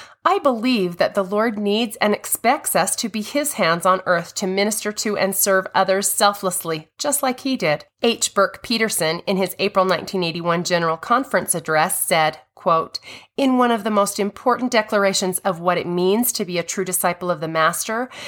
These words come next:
Alma describes in clarity and simplicity the covenant and responsibility of one who would enter the waters of baptism." In the eighteenth chapter of Mosiah, Alma describes the conduct of a true follower of the Savior,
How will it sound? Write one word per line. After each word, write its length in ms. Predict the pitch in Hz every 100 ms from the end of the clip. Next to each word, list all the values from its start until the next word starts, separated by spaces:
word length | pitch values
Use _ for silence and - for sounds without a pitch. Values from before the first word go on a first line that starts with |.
| - -
Alma 320 | 302 339 277
describes 580 | 233 208 - 214 190 185
in 180 | - 196
clarity 600 | - - 208 202 214 220
and 140 | 226 220
simplicity 600 | 240 - 170 - 165 170
the 100 | 202
covenant 520 | - 269 262 165 -
and 140 | 185
responsibility 960 | 185 180 - 170 - 170 175 180 196 -
of 160 | 185 180
one 240 | 196 208
who 140 | 226
would 220 | 214 233 -
enter 240 | 196 220
the 120 | 226 190
waters 360 | 165 180 185
of 120 | 185
baptism." 640 | - 147 147 160 147 143 147 _ _ - - -
In 180 | 233 202
the 160 | 180
eighteenth 460 | - 202 - 196 -
chapter 420 | - 185 190 180
of 80 | 160
Mosiah, 540 | 175 165 185 180 156 - - -
Alma 300 | 240 277 285
describes 560 | 254 - - 294 277 -
the 100 | 202
conduct 580 | 214 196 190 165 - -
of 120 | 185
a 60 | 190
true 260 | - 185
follower 480 | 165 170 165 165 165
of 140 | 165
the 100 | 156
Savior, 560 | 175 - 165 170 180